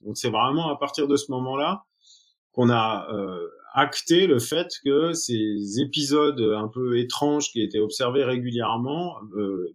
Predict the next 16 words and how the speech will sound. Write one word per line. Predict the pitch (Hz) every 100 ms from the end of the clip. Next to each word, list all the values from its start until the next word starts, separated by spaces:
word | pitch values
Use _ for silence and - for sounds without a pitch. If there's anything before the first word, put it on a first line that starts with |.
| -
provenaient | - 131 127 139 165 156
de | 117
roches | 110 143 160 -
qui | 113 101 98
venaient | 117 143
de | 139
l'espace | 123 120 - 160 127
et |
qui | 113 113
rentraient | 110 120 120 139 147
dans | 117
l'atmosphère | 110 120 110 - 107
terrestre | - 110 139 -
avant | 107 120
de | 120
tomber | 107 117